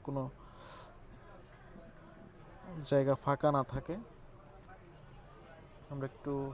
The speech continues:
চেক করে নিব যে নেটওয়ার্কটা আসছে কিনা। আশাবাদী যে নেটওয়ার্ক চলে আসবে, but যদি, তারপরে যদি না আসে, সেক্ষেত্রে প্রসেসরটা আবার নতুন করে রিবোলিং করতে হবে, যেহেতু আনুষঙ্গিক সব কিছু আমাদের ঠিক আছে।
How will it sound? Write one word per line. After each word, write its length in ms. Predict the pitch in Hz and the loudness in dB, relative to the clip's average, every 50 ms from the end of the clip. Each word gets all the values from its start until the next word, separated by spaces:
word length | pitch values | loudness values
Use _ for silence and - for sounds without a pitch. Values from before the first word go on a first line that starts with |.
| 139 | -4
চেক 160 | - - - - - | -4 -4 -4 -2 0
করে 160 | 147 139 135 135 | 0 2 2 2
নিব 180 | 135 135 131 143 156 180 190 196 - - - 135 | 0 0 0 0 -2 -2 -4 -6 -10 -10 -8 -6
যে 80 | 127 127 123 127 | -6 -4 -2 -2
নেটওয়ার্কটা 340 | 127 120 131 123 - - | -2 -2 -2 -2 2 0
আসছে 240 | 127 123 - - 135 | 0 0 0 -4 -4
কিনা। 180 | 120 120 117 120 - - - - - - - - - - - - - - - - - - - - - - - - - - - 170 147 | -4 -4 -4 -6 -8 -10 -14 -16 -16 -16 -14 -14 -14 -14 -14 -14 -14 -14 -14 -14 -12 -14 -14 -14 -14 -12 -12 -12 -10 -10 -8 -6 -6
আশাবাদী 400 | 135 - 156 147 147 151 147 151 | -4 0 4 4 4 6 4 4
যে 120 | 143 156 | 2 4
নেটওয়ার্ক 280 | 151 147 143 147 147 - | 2 4 2 2 0 2
চলে 200 | - 165 165 160 | 2 4 8 8
আসবে, 240 | 151 139 127 123 139 135 | 8 8 6 4 2 2
but 140 | 135 139 - - - - | 2 2 0 -2 -4 -2
যদি, 140 | 143 131 123 | -2 -2 6
তারপরে 340 | - 151 143 - - 156 160 143 | 6 6 6 6 4 2 4 4
যদি 180 | 151 151 156 | 4 2 2
না 160 | 151 147 151 156 156 | 4 4 4 4 4
আসে, 180 | 151 - 165 | 4 2 -2
সেক্ষেত্রে 380 | 156 - 151 139 147 143 147 139 | -4 -4 -4 -4 -4 -2 -2 -4
প্রসেসরটা 480 | 123 143 139 - 143 135 143 - - 139 | -2 -2 -2 -2 -2 -2 -2 0 2 2
আবার 140 | 131 139 | 2 2
নতুন 200 | 143 135 147 139 | -2 -2 -2 0
করে 140 | 127 135 131 131 | 0 0 0 2
রিবোলিং 280 | 135 135 139 131 127 127 - | 2 2 2 2 2 0 -4
করতে 180 | 117 - - | -6 -2 -2
হবে, 180 | 131 131 147 165 | 0 0 2 2
যেহেতু 400 | 156 147 147 147 143 147 147 147 | 4 4 4 4 4 4 6 6
আনুষঙ্গিক 440 | 143 147 147 - 160 143 143 143 - | 8 6 6 2 2 0 0 -2 -2
সব 120 | - 135 - - | -2 -4 -2 -2
কিছু 180 | 151 - - | -4 0 2
আমাদের 240 | 139 131 131 127 127 - | 2 2 2 2 0 -2
ঠিক 180 | - - 151 147 | -2 -2 4 4
আছে। 220 | 135 - - - | 4 4 4 -4